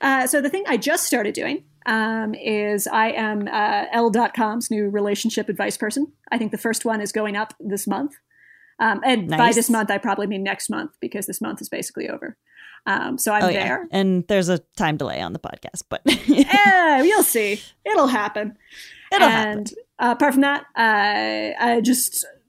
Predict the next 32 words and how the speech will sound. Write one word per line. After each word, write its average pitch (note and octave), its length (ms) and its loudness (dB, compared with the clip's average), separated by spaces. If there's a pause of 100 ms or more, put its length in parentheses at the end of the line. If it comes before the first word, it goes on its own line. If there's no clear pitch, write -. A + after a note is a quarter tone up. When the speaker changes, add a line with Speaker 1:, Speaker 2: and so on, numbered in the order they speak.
(720)
Speaker 1:
I B3 140 4
don't A#3+ 280 2
have A3 220 2
Twitter A3 340 0
anymore, G#3+ 540 0 (240)
and B3+ 140 2
I'm C#4 100 6
not D#4+ 160 6
on E4+ 140 4
Facebook. C#4+ 440 0 (340)
So C#4+ 600 4 (440)
really F4 400 6
just D4+ 360 4
search E4 260 2
for E4+ 100 4
my E4 120 8
name, C4 400 4 (220)
and B3+ 240 4
you'll A#3+ 100 2
see B3+ 140 2
some B3+ 120 4
T A#3+ 140 4
V A3+ 160 2
recaps. G#3 560 0 (260)
Speaker 2:
Great. - 480 0 (960)
That C4 120 4
seems G4+ 240 0
like E4 160 6
an C4+ 100 4
ideal B3+ 340 4
online A3+ 420 2
presence. D#4+ 480 0